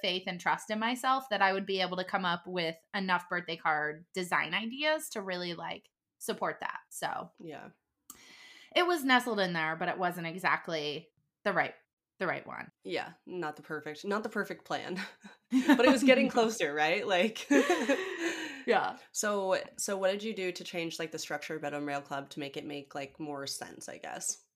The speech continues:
Speaker 1: What made the Better Mail Club make more sense is that it was still the same sort of shared problem where we all have these moments in life where, like, we kinda need a card or we want a card, but we might forget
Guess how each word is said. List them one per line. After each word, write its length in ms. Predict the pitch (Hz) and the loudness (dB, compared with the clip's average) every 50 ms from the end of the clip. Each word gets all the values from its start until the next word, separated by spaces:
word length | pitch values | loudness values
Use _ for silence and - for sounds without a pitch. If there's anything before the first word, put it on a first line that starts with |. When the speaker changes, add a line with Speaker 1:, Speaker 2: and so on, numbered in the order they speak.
| _ _ _ _ _ | _ _ _ _ _
Speaker 1:
What 220 | 233 254 277 233 | 0 0 0 2
made 420 | 254 254 277 320 381 392 370 294 - _ - | 2 0 0 0 -2 -4 -6 -10 -14 _ -6
the 120 | - 269 | -4 2
Better 220 | 226 254 240 233 226 | 4 4 4 4 4
Mail 240 | 220 214 214 220 220 | 2 2 2 2 0
Club 520 | 220 - 214 202 190 185 185 185 185 - - _ | 0 2 4 4 4 4 2 0 -4 -10 -18 _
make 200 | - 214 214 214 | -4 -2 -2 -2
more 180 | 208 202 202 202 | -2 -2 -4 -2
sense 300 | - 220 208 208 202 - | 0 0 0 0 -2 -4
is 100 | 208 196 | -2 0
that 140 | 214 208 214 | 2 2 2
it 80 | 214 | 2
was 160 | 208 214 214 - | 0 -2 -4 -4
still 280 | - 240 233 240 254 | -2 0 2 2 2
the 140 | 247 254 247 | 2 0 0
same 440 | 247 - 220 196 196 202 202 202 208 | 0 0 -2 -2 0 -2 -4 -6 -8
sort 260 | - - 214 190 185 | -6 -2 -2 0 0
of 100 | 185 185 | 0 -2
shared 400 | - - 208 180 180 180 185 180 | -2 2 4 4 4 4 2 0
problem 640 | - - 170 165 165 175 190 196 214 220 240 240 - - | 0 2 4 4 4 4 2 2 2 0 -2 -4 -6 -10
where 500 | - 196 214 196 190 185 180 180 175 - 196 | -6 0 2 4 4 4 4 2 0 -2 -2
we 160 | 208 208 202 | -2 0 2
all 220 | - 208 190 190 196 | 4 4 4 4 6
have 180 | 214 214 202 | 4 2 2
these 200 | 208 208 202 - | 0 -4 -6 -8
moments 380 | 190 180 175 175 185 196 196 - | -8 -8 -6 -4 -4 -4 -4 -4
in 140 | 254 247 247 | -4 -2 0
life 360 | 254 262 269 277 277 - - | 2 2 2 0 -2 -6 -4
where, 140 | 214 202 196 | -2 0 2
like, 220 | 185 180 185 - | 2 0 0 -2
we 100 | 190 185 | -6 -6
kinda 300 | 185 - 202 196 190 185 | 0 2 2 2 2 0
need 240 | 180 175 180 190 202 | -2 -2 -2 -2 -2
a 40 | 214 | -2
card 280 | 214 262 233 226 233 226 | 2 4 4 4 4 4
or 100 | 208 190 | 2 2
we 120 | 185 175 | 0 -2
want 180 | 160 165 170 180 | -2 -2 -2 -2
a 80 | 190 | -4
card, 440 | - - 240 240 240 240 247 233 233 - | 0 4 6 6 6 6 4 2 0 0
but 160 | 190 - 180 | 0 0 0
we 100 | 190 185 | -4 -2
might 400 | 180 175 180 180 175 180 - - | 0 0 0 0 0 -4 -6 -8
forget 480 | - 202 185 170 175 165 170 175 - | -8 -8 -4 2 4 6 6 4 2